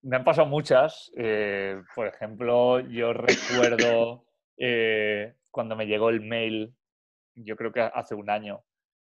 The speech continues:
eh, de, del Ministerio de Trabajo y de Tecnologías de la Información de Colombia diciendo que me querían invitar a una conferencia allí.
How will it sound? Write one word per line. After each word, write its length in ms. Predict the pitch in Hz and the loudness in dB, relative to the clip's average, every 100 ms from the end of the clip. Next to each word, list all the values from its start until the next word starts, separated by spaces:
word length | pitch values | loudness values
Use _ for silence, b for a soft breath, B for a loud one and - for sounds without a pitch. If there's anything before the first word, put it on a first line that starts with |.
| _ | _
eh, 280 | 131 113 113 | -6 -4 -4
de, 520 | 117 110 107 104 101 110 _ | -2 0 0 -2 -6 -12 _
del 720 | - 107 104 101 98 98 98 | -16 -10 -8 -8 -10 -10 -14
Ministerio 540 | 98 101 95 - 113 113 | -14 -16 -12 -8 -4 -2
de 500 | 107 104 104 101 98 | -2 -2 -2 -4 -8
Trabajo 840 | - 104 104 - 104 101 101 101 | -4 -2 -2 -2 -6 -4 -6 -6
y 60 | 101 | -6
de 120 | 104 | -6
Tecnologías 480 | 110 104 104 107 101 | -6 -10 -8 -6 -4
de 80 | 104 | -6
la 60 | |
Información 480 | 101 113 101 95 107 | -8 -10 -10 -10 -10
de 80 | 104 | -12
Colombia 520 | - 104 104 107 104 101 | -8 -4 -4 -4 -6 -8
diciendo 360 | 95 104 101 | -10 -14 -14
que 80 | 101 | -12
me 140 | 101 98 | -12 -12
querían 280 | 104 98 | -10 -10
invitar 400 | 98 95 95 104 104 | -10 -14 -8 -6 -4
a 140 | 104 | -6
una 160 | 107 104 | -6 -8
conferencia 540 | 107 - 104 95 104 | -8 -6 -8 -4 -4
allí. 280 | 98 117 - | -2 -4 -6